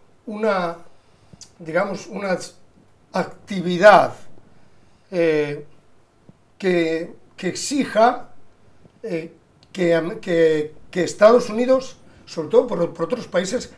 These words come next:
que tienen intereses ahí. Para mí lo fundamental en todo esto es que Estados Unidos está viendo que China y Rusia se meten en América Latina, que la influencia que tiene Cuba sobre la revolución bolivariana,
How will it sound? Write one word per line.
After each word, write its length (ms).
que 120
tienen 320
intereses 580
ahí. 180
Para 220
mí 200
lo 220
fundamental 640
en 120
todo 220
esto 240
es 260
que 400
Estados 340
Unidos 240
está 120
viendo 280
que 160
China 280
y 40
Rusia 460
se 180
meten 240
en 80
América 340
Latina, 420
que 200
la 400
influencia 720
que 120
tiene 300
Cuba 400
sobre 380
la 160
revolución 460
bolivariana, 600